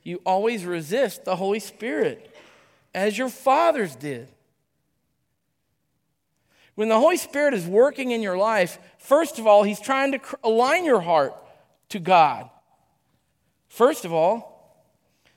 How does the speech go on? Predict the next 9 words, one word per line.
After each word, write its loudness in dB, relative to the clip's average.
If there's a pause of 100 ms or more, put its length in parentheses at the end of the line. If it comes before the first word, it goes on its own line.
(1040)
and -2
then 6
when 0
your 0
heart 6
is 0
aligned 0
to -2
God, 2